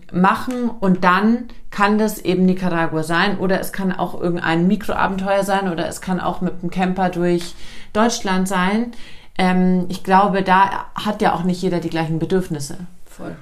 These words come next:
Speaker 1: Und, äh, deswegen ist mir das nur wichtig, dass man das natürlich nicht alles über einen Kamm schert. Also
Speaker 2: Ja.
Speaker 1: nicht, dass wir jetzt irgendwie das verurteilen, wenn Leute eben nicht nach Nicaragua fliegen. Äh, mm,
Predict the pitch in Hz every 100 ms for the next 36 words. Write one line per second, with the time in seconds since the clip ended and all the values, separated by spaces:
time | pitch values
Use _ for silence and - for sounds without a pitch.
0 | - - - 170 170 165 180 165 160 165
1 | 175 165 170 170 170 160 160 156 151 -
2 | - - 175 180 165 160 180 170 180 170
3 | - 160 - 165 151 - 165 156 165 165
4 | 151 - 160 160 151 160 156 156 175 156
5 | 156 - 143 - 143 151 143 139 - -
6 | - 170 175 185 180 - 165 165 - 170
7 | 165 160 170 156 160 - - 196 190 170
8 | 160 160 156 160 170 151 175 208 165 160
9 | 160 151 151 143 143 139 139 143 139 151
10 | 185 196 - - - - 160 151 170 165
11 | 147